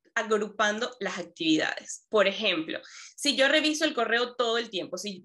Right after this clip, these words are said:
tengo notificaciones en mi teléfono y cada vez que me llega un mensaje, pum, abro la aplicación y veo que es un correo nuevo. ¿Cómo podemos nosotros, eh, ser más productivos? Pues,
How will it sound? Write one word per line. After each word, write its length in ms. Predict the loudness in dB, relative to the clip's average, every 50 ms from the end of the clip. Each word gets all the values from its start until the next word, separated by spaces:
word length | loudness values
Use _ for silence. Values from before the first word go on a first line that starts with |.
| -2 0
tengo 240 | 0 2 4 4
notificaciones 640 | 2 2 0 -2 -6 -4 -4 -4 -4 -2 -6 -4 -4
en 60 | -6
mi 80 | -4 -2
teléfono 340 | 0 0 0 0 -2 -4 -4 -6
y 100 | -4 0
cada 140 | 0 0
vez 80 | 0 0
que 60 | -4
me 120 | -4 0 0
llega 180 | 0 0 0
un 60 | 0
mensaje, 440 | -2 -4 -2 -2 -2 0 0 -4 -4 -4
pum, 200 | -6 -6 -4 -4
abro 360 | 0 2 2 2 4 4 4 4
la 120 | 2 0
aplicación 500 | -4 -4 -6 -6 -6 -2 -2 -2 -2 -2 -8 -14 -20 _ _
y 100 | -2 2
veo 180 | 4 4 4 2
que 60 | 0
es 60 | -2
un 120 | -2 -2 -2
correo 240 | 0 2 2 2
nuevo. 320 | 2 0 -2 -4 -6 -8 -12 _ -20 -20 -20 -20 -20 -20 -20 _ _ _
¿Cómo 260 | 0 4 4 4 2
podemos 380 | 4 4 4 4 4 2 2 0
nosotros, 480 | 0 -2 -2 -4 -2 -2 -4 -4 -4 -12 _ _ _
eh, 260 | -2 0 0 0 0 2
ser 180 | 0 0 0
más 140 | 0 -2 -2
productivos? 720 | 0 2 2 2 0 0 -4 -4 -2 -2 -2 -4 -6 -10 _ _ _ _ _ _
Pues, 200 | 0 0 0